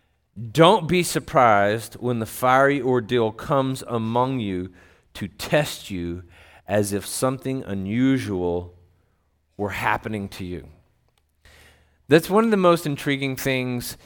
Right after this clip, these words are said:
in my opinion, about, um, our world today, is there's some things that are just unusual that are going on, and we think, "We, this has never happened, and it's caught us by surprise."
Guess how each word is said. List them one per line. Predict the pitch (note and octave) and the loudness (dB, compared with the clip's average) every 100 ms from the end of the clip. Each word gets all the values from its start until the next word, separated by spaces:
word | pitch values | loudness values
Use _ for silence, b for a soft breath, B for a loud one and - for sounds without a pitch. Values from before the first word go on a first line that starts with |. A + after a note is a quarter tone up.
| b _ | b _
in | A#2 | -4
my | A2+ A#2 B2+ | 0 2 4
opinion, | C#3+ C#3 B2 G#2+ G#2+ A#2 b b b | 2 -2 -6 -4 -4 -4 b b b
about, | G#2+ A2 A2 A2 A2 G#2+ - _ | 0 4 6 6 4 2 -6 _
um, | A#2 A2+ A2 G#2+ G#2+ - A#2+ | -2 2 2 0 -6 -4 2
our | B2+ A#2 | 4 4
world | B2 F3 F3+ | 4 4 2
today, | C3+ G#2+ G#2+ D#3 b b b - | 2 4 4 2 b b b -10
is | G2+ | -2
there's | C3+ D3+ | -2 0
some | E3 D3 | -4 -2
things | D3+ C#3+ D3 C3 | -2 0 -2 2
that | C3 | 4
are | B2+ | 4
just | A#2+ B2+ C3 C3 - - - - | 2 4 4 2 -4 -14 -8 0
unusual | D3+ C#3+ C#3 C3 A#2 F#2 E2+ - _ | 2 2 -2 -2 -2 -2 -4 -10 _
that | A#2+ | 2
are | B2 | 2
going | A2 B2 C#3+ C#3+ | 4 4 4 4
on, | A#2 A2 C3+ b b b b _ | 4 4 0 b b b b _
and | B2 B2 B2 B2 B2 A2+ - _ - | 0 2 2 0 -6 -8 -12 _ -12
we | B2+ A#2+ C3 | -6 -2 -2
think, | C3 B2 B2 - - | -2 -4 -4 -8 -10
"We, | A2 A#2 | -4 -4
this | A2 A#2 B2+ | -4 -8 -8
has | A2 | -6
never | A#2 C3 D3 | 0 0 0
happened, | C3 B2 A2+ A#2+ A#2+ | 0 0 0 -4 -6
and | - A#2+ | -6 -6
it's | A2+ | -6
caught | - - A#2+ | -6 -2 -2
us | B2+ | -2
by | - G#2+ | -4 -4
surprise." | - A2 E3 A2 F#2 | -4 -4 -2 -2 -4